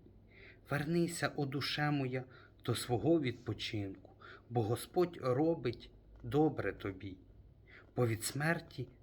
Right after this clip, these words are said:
ти визволив душу мою, від сльози моє око,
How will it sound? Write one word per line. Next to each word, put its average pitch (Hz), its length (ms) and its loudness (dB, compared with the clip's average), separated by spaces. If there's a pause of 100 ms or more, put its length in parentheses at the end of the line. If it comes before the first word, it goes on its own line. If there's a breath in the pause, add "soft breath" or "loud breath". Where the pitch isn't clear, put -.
(100)
ти 127 120 0
визволив 120 680 2
душу 131 420 -4
мою, 98 300 -6 (640 loud breath)
від 127 140 0
сльози 139 460 0
моє 147 320 4
око, - 540 0